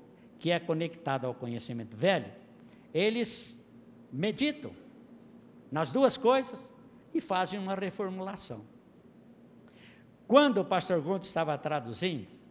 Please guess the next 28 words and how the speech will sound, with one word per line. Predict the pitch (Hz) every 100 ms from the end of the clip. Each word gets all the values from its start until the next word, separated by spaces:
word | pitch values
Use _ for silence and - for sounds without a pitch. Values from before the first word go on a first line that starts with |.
| - - - -
o | 110
Novo | 120 170
Testamento | - 139 127 127 160 135
para | 139 120
o |
Xerente, | - 135 175 - 127
nós | 160 -
ficamos | 143 175 160 120 - -
muito, | 156 214 147 - - - - - - - -
discutimos | - 185 185 208 180
muito | 247 226 -
se | - 180
íamos | 208 208 151
usar | 127 156 180 131 - - - - - -
para | - 156
Deus | 131 190 208 -
o | 160
termo | - 190 170 127
o | 147 202
aptaquazauré, | 208 208 180 208 190 185 180 180 120 - - - - - - - - -
que | - 190
é |
o | 196
termo | 190 208 214
que | 208
eles | 220 196 147
usam | 247 185
lá, | 165 139 107